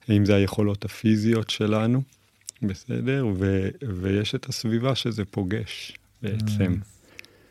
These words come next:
Speaker 1: והסביבה, בן אדם הוא יצור שהוא מאוד מסתגל, הוא הרי, אה, מבשיל הרבה מחוץ לרחם גם, אחרי שהוא נולד. הוא עוד, אה, מתפתח בהתאם לסביבה שניתנת לו.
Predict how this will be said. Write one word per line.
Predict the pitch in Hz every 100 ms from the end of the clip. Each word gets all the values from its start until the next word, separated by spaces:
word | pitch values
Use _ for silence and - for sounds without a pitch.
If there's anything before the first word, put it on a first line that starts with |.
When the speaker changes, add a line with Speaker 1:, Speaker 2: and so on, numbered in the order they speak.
| _ _ 107
Speaker 1:
והסביבה, | 95 90 - 92 92 107 143 139 127 107
בן | 98 98
אדם | 95 123 120
הוא | 104
יצור | 98 113 107
שהוא | - 104
מאוד | 95 98 101 107
מסתגל, | 98 - - 87 101 110 92
הוא | 87
הרי, | 87 95 95 98
אה, | 101 95
מבשיל | 95 87 - - 107 101
הרבה | 95 107
מחוץ | 101 92 113 113 107
לרחם | 98 90 87 92 87
גם, | 90 90 87
אחרי | - 98
שהוא | 95 104 95
נולד. | 92 104 104 82 80 _ _ -
הוא | 110 104
עוד, | 104 104
אה, | 101 104
מתפתח | 101 95 - - 110 107
בהתאם | 104 104 - 110
לסביבה | 104 - 104 98 110
שניתנת | 117 101 95 110 107 107
לו. | 101